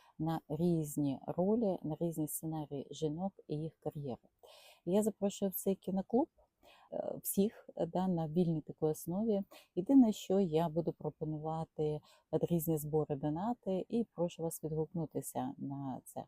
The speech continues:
Однак, якщо ви не маєте згоди, я все рівно буду рада вас, е, бачити на цьому кіноклубі. А спочатку, е, я, е, записую декілька відео, е, як зараз.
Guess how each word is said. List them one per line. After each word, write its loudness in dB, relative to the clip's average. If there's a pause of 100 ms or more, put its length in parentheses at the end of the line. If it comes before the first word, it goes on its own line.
(420)
Однак, 4
якщо -2
ви 0
не -2
маєте -4
згоди, 0
я -2
все -8
рівно -2
буду -6
рада -6
вас, -8
е, -6
бачити -4
на 0
цьому -8
кіноклубі. -6 (720)
А 0
спочатку, -2 (220)
е, 0
я, 2 (840)
е, 2
записую 0
декілька -2 (380)
відео, 2 (320)
е, 0
як 2
зараз. 0